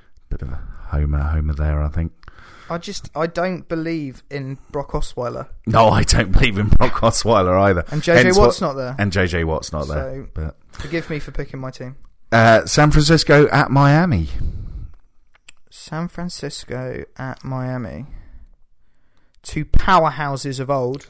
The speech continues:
Speaker 1: Absolutely.
Speaker 2: Uh, Miami for me.
Speaker 1: Yeah, I agree with that. Uh, for me, San Francisco is the worst team in football.
Speaker 2: Yes,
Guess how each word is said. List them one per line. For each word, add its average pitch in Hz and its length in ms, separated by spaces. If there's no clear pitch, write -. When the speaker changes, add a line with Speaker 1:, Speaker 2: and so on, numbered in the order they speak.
Speaker 1:
Absolutely. 98 760
Speaker 2:
Uh, 143 360
Miami 135 600
for - 140
me. 139 240
Speaker 1:
Yeah, 95 320
I 95 180
agree 98 360
with 92 120
that. 98 340
Uh, 92 240
for - 180
me, 101 260
San 95 280
Francisco 90 560
is 85 240
the 87 120
worst 82 320
team 80 200
in 78 140
football. 76 340
Speaker 2:
Yes, 151 400